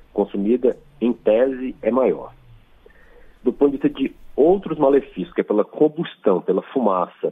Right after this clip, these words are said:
pelo câncer, em tese, o cigarro eletrônico é menor, porque você não tem a combustão, você tem uma outra forma de, de vaporização desse, desse líquido pra liberar a nicotina.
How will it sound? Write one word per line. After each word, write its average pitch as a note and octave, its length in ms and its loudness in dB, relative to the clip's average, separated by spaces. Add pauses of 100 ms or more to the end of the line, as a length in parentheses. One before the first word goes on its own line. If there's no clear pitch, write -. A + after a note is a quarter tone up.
pelo F#2 180 -4
câncer, A#2 600 -2 (320)
em G#2 120 -2 (120)
tese, G#2 500 2
o E2+ 60 -10
cigarro F#2+ 280 -2
eletrônico G#2+ 480 -2
é A2 40 0
menor, A#2 300 0
porque - 240 -6
você F#2 240 0
não A2 120 2
tem G#2+ 280 0
a - 80 -4
combustão, A#2 540 -2
você - 120 -20
tem G#2+ 100 2
uma G#2 120 4
outra B2+ 340 2
forma A2 300 0
de, A2+ 240 2 (220)
de G#2 240 0
vaporização B2+ 1040 0 (500)
desse, F2+ 340 -2
desse F#2+ 280 -4
líquido B2+ 420 0
pra - 200 -2
liberar G#2+ 340 2
a G#2 40 2
nicotina. E2 640 -6